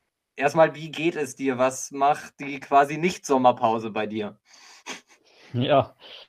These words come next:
Speaker 2: die macht das, was sie soll, nämlich viel Arbeit mit sich bringen. Ähm, aber ja, viel auch positive Arbeit, weil wir vorausschauen auf die neue Saison, viel vorbereiten und planen können. Insofern sind das Themen,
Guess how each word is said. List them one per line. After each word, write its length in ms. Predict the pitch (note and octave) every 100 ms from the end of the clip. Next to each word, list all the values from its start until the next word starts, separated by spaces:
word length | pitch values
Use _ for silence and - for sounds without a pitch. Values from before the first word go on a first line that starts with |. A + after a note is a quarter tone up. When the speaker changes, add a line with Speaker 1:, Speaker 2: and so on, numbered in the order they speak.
| _ _ _ _ - - _
Speaker 2:
die 60 | B2+
macht 240 | C3 C3
das, 180 | D3 C#3+
was 140 | D3+
sie 140 | C3+ C3+
soll, 340 | C3 D3+ F#3+
nämlich 420 | F#3+ D#3+ D3+ C#3+
viel 160 | - D3
Arbeit 400 | G2+ C#3 D#3+ D#3+
mit 200 | E3+ F3
sich 200 | E3+ -
bringen. 360 | F#3 F#3+ G3+ F#3 -
Ähm, 840 | - C3+ C#3 C#3+ D3 D3 D3 C#3+ -
aber 500 | - C3 C3 C3+ C3+ A#2
ja, 160 | B2+
viel 320 | B2 - D3+
auch 240 | B2 B2+ -
positive 580 | C#3+ D#3+ D#3 D#3+ D3 D3
Arbeit, 480 | C#3+ C#3 D3 C#3
weil 140 | B2+ A#2+
wir 100 | B2
vorausschauen 680 | B2 A2 C#3 D3 C#3+ C3+
auf 140 | C3 B2+
die 100 | B2
neue 280 | A#2+ B2+ A#2
Saison, 440 | A#2 D3 D#3+ E3
viel 360 | D3 C3 B2 B2 _ _ _ _ _
vorbereiten 480 | C#3 D3 B2+ B2+
und 140 | B2+ A#2+
planen 280 | B2 C#3+ D3
können. 280 | C#3+ D3+
Insofern 800 | D3 C3 C3 C3 B2+ B2+ B2+ D3
sind 160 | - B2
das 180 | A#2+ -
Themen, 500 | B2 C3 C3 B2+